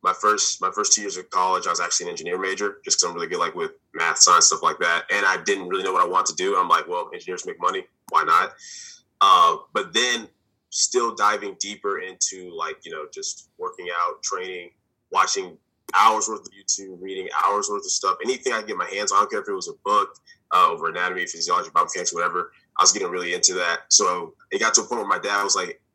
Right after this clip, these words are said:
"Yo, why don't you get into kinesiology?" And I was like, "Yo, what is that?" And then he kind of explained it to me, and I was like, "Oh, you can, like, be more than a P E teacher, like, with fitness stuff like that? Okay, cool." So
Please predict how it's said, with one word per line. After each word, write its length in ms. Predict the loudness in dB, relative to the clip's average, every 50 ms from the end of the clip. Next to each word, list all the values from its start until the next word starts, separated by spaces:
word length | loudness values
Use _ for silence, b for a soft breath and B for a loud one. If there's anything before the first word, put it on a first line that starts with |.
| -8 -4
"Yo, 160 | 0 0 0 2
why 140 | 4 4 4
don't 180 | 4 2 0 -6
you 60 | -4
get 160 | -4 -2 -4
into 200 | 0 0 0 0
kinesiology?" 800 | 0 -8 -10 -12 0 2 2 2 4 2 2 2 0 -2 -8 -16 _ _
And 60 | -6
I 20 |
was 100 | -4 -4
like, 120 | -4 -6 _
"Yo, 100 | -8 -8
what 160 | -8 4 4
is 140 | 4 4 4
that?" 320 | 0 -4 -6 -6 -6 -8 -12 _ B B B B B B B -6
And 100 | -4 -2
then 80 | -2 -2
he 80 | -2
kind 200 | 2 4 4 4
of 60 | 4 2
explained 460 | -2 -6 -2 -2 0 0 0 -2 -2
it 100 | 0 2
to 120 | 0 0 0
me, 160 | -6 -6 2
and 80 | 2 2
I 40 | 2
was 100 | 4 0
like, 140 | -2 -2 0
"Oh, 120 | -2 -2
you 120 | -2 -4 -6
can, 140 | -4 0
like, 220 | 0 0 0 0 -8
be 100 | -14 -10
more 160 | -4 -2 -2 -2
than 100 | -2 -4
a 60 | -6
P 180 | -8 -10 -10 -8
E 160 | -8 -2 0
teacher, 400 | 0 0 2 0 0 0 0 -2
like, 200 | -2 -2 -4 -4
with 140 | -10 -8 -4
fitness 280 | -4 -4 0 2 2 4
stuff 280 | 4 4 2 2 2 -4
like 160 | -6 -6 -2 _
that? 280 | 0 0 0 2 2
Okay, 240 | 2 2 2 -2 -4
cool." 220 | -2 -4 -6 -2 0
So 420 | 0 2 4 4 2 2 -2 -4